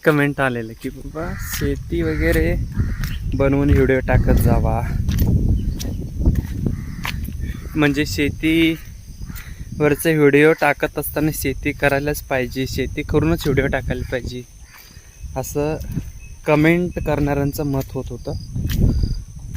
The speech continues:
आम्ही पण एखादा व्हिडिओ बनवून त्यांना त्या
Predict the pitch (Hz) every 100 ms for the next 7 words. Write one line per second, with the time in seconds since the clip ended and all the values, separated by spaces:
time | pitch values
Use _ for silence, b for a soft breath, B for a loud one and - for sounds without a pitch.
0 | - - - - - - - - - B
1 | B B B - - 131 143 147 151 147
2 | 151 151 139 139 139 147 135 139 143 143
3 | 139 139 135 143 139 143